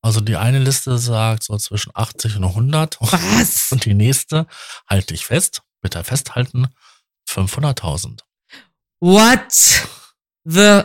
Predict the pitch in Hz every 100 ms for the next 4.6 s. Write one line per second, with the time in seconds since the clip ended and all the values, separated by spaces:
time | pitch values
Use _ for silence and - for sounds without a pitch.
0 | - _ _ - - - 175 180 - -
1 | - - _ - 98 - 180 - - -
2 | - 127 101 214 _ _ _ _ _ _
3 | 170 160 - 143 147 190 _ _ _ _
4 | _ _ 107 98 90